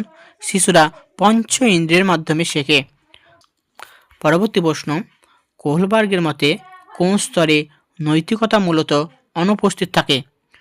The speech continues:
অপশন এ লেভেল ওয়ান, অপশন বি লেভেল টু, অপশন সি লেভেল থ্রি, অপশন ডি লেভেল ফোর।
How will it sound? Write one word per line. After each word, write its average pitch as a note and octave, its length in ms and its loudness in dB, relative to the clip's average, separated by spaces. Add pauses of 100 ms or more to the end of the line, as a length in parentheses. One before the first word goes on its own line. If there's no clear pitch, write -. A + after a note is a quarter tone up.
(260)
অপশন F3 320 -4 (160)
এ D#3 120 0 (400)
লেভেল D3 340 0
ওয়ান, E3+ 160 2 (600)
অপশন F3 380 -4
বি D3+ 180 0 (320)
লেভেল D3+ 300 0 (100)
টু, F3+ 100 0 (560)
অপশন G#3 240 -4
সি D#3+ 200 -4 (340)
লেভেল D3+ 380 0
থ্রি, F3 220 0 (580)
অপশন E3+ 280 -6
ডি D#3 100 2 (360)
লেভেল F#3+ 300 0
ফোর। F#3+ 240 0